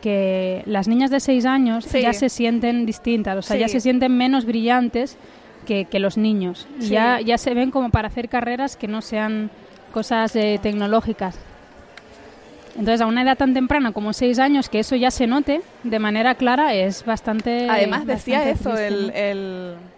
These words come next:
Speaker 2: Bueno, también salió en mucha prensa, y decían eso, que ellas se sentían menos inteligentes que sus compañeros varones.
Speaker 1: Sí, sí.
Speaker 2: ¿Sabes? Menos inteligentes.
Speaker 1: Sí, sí,
Speaker 2: ¿Cómo
Speaker 1: sí.
Speaker 2: es posible que una, una niña de seis años?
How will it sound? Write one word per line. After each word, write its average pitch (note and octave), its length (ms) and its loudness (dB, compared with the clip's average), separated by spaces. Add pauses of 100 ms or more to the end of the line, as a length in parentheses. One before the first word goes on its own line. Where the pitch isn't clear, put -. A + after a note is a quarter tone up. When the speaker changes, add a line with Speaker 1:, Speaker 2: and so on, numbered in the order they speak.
(200)
Speaker 2:
Bueno, C4+ 120 -6
también G3+ 280 -6
salió A#3 360 0
en G#3+ 240 -6
mucha G#3+ 240 -4
prensa, C#4 460 -2 (300)
y C4 40 -4
decían C4 380 0
eso, B3+ 300 -2
que G3+ 140 0
ellas A#3+ 260 0
se E4 80 0
sentían C4 580 -4
menos D4 300 -4
inteligentes C#4 800 -4
que D4 100 -4
sus C#4 180 -8
compañeros A3 580 -4
varones. A3+ 480 -2 (680)
Speaker 1:
Sí, B3 180 4
sí. G#3+ 240 -2
Speaker 2:
¿Sabes? C4 260 -4
Menos A#3 380 -4
inteligentes. B3 640 -8
Speaker 1:
Sí, C4+ 160 2
sí, B3+ 160 0
Speaker 2:
¿Cómo A3 140 -2
Speaker 1:
sí. A3+ 60 0
Speaker 2:
es A#3+ 60 -4
posible C4 380 -2
que A#3 100 -4
una, G3+ 400 -10 (100)
una F3+ 120 -14
niña F3+ 320 -6
de A3 100 -4
seis A3 300 -4
años? G3 440 -8